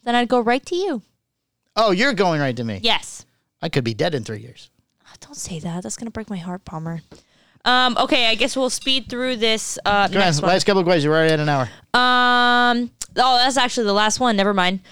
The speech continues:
Speaker 1: Um,
Speaker 2: Oh.
Speaker 1: would you ever start a romantic relationship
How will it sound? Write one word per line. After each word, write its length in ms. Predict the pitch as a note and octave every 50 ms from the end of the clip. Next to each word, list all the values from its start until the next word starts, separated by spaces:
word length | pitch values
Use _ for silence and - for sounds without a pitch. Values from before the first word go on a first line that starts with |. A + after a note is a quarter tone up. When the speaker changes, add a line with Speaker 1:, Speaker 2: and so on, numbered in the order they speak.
| - - -
Speaker 1:
Um, 340 | - G#3+ G#3 G#3 A#3 C3+ -
Speaker 2:
Oh. 60 | - A3+
Speaker 1:
would 320 | G#3+ B3+ B3+ C4+ A#3 A#3
you 180 | C4+ C#4+ C#4 -
ever 280 | - A#3+ A#3+ B3+ E4+ F4+
start 360 | - - - C4 C4 C#4+ -
a 100 | - C4
romantic 520 | B3 A#3 G#3+ G#3 G3+ G3+ G#3 - C#4+ - -
relationship 680 | C#4+ B3 A3 G3 G3 - - G#3 F#3+ - G#3 G3 G3